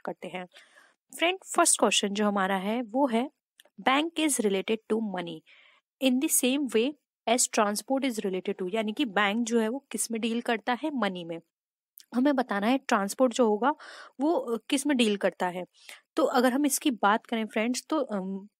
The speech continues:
बैंक जो मनी का ट्रांजैक्शन करता है, उसी तरह से हम बात करें ट्रांसपोर्ट की, तो वो किसका ट्रांजैक्शन करेगा,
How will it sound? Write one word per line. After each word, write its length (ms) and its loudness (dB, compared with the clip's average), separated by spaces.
बैंक 440 4
जो 440 0
मनी 260 4
का 100 6
ट्रांजैक्शन 720 2
करता 280 -8
है, 60 -6
उसी 180 -6
तरह 200 0
से 120 -2
हम 200 -4
बात 220 0
करें 220 -6
ट्रांसपोर्ट 480 -6
की, 60 -8
तो 100 -4
वो 60 -4
किसका 280 -2
ट्रांजैक्शन 560 0
करेगा, 320 2